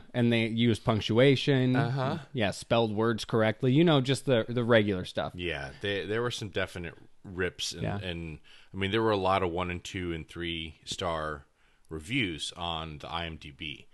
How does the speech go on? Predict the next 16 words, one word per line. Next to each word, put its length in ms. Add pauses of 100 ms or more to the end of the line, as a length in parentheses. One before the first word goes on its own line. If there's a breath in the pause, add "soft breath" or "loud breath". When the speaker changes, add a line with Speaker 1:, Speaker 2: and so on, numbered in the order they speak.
(120)
Speaker 1:
Yeah, 300
but 160
Speaker 2:
Um, 60
Speaker 1:
anyway, 500
I 80
mean, 180
this 200
is 100
what 140
you 80
get 180
when 160
you 80
take 240
a 40
classic, 800